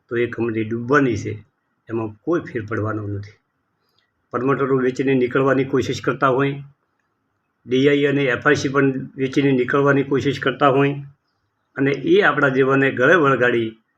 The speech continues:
અને કંપનીમાંથી એક્ઝિટ થવાનું કરે તો એ કંપનીમાં કંઈક ગડબડ છે એમ સમજી જવાનું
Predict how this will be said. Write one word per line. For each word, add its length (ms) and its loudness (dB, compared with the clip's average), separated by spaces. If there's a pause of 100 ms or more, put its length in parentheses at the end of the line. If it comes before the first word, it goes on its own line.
(340)
અને 200 4 (760)
કંપનીમાંથી 680 2 (200)
એક્ઝિટ 360 -2
થવાનું 360 2
કરે 220 0 (1160)
તો 80 -2 (520)
એ 140 0
કંપનીમાં 640 -2
કંઈક 320 2
ગડબડ 320 0
છે 160 -2 (220)
એમ 160 -8
સમજી 360 -2
જવાનું 400 0